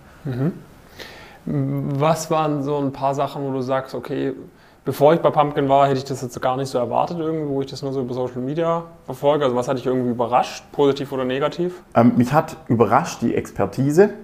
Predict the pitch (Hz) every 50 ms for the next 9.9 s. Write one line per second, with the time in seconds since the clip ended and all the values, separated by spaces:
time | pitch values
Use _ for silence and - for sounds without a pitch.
0 | - - - 131 127 123 202 123 - 110 - 110 107 117 147 156 - - 131 127
1 | 117 110 107 - 101 107 127 143 - - 127 110 104 107 104 123 117 - - 117
2 | 113 110 - - - - 80 87 - - - - - - - - - - - -
3 | _ _ - - 98 95 - - - - - - - - - - - - - 113
4 | 107 - - 104 - 104 104 - - 113 120 117 - 107 101 - 101 98 120 127
5 | 143 - - 95 92 87 - - 151 151 - 139 117 110 113 120 120 - 107 107
6 | 113 101 107 110 - - 101 104 - - - - - - - - _ _ 113 110
7 | 101 110 110 113 110 110 110 104 - - - - - 107 113 135 147 135 131 -
8 | - - - - 127 151 170 170 170 - 143 143 - 131 151 139 135 120 110 110
9 | 123 131 120 107 - - 113 - - 107 107 101 107 120 151 151 - -